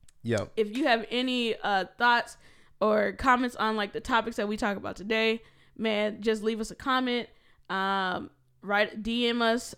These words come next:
Speaker 2: Uh, you could reach me at Tasha Jordan twenty-three on Instagram and on Twitter. Um, I,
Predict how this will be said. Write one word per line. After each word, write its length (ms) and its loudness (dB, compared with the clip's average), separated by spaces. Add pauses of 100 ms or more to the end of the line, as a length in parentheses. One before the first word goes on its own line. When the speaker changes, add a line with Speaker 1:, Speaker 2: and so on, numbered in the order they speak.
Speaker 2:
Uh, 180 0
you 140 -2
could 240 -10
reach 260 -4
me 180 -2
at 400 0
Tasha 400 0
Jordan 320 0
twenty-three 500 -2
on 140 0
Instagram 680 -2 (340)
and 120 0
on 120 0
Twitter. 480 2 (520)
Um, 600 -4 (840)
I, 140 -8